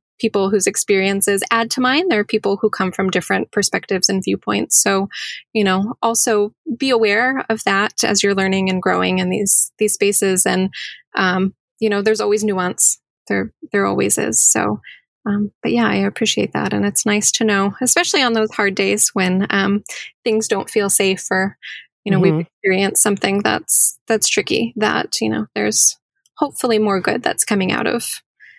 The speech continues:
Speaker 1: living our lives this way than, than not.
Speaker 2: Yeah.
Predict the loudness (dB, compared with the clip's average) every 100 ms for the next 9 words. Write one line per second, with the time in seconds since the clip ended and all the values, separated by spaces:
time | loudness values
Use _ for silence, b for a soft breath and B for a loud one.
0 | B _ -2 0 2 2 0 0 0 0
1 | 0 0 -4 -4 -2 -2 -4 _ -8 -4
2 | -4 -4 -8 _ _ _ _ _ -8 -6
3 | -4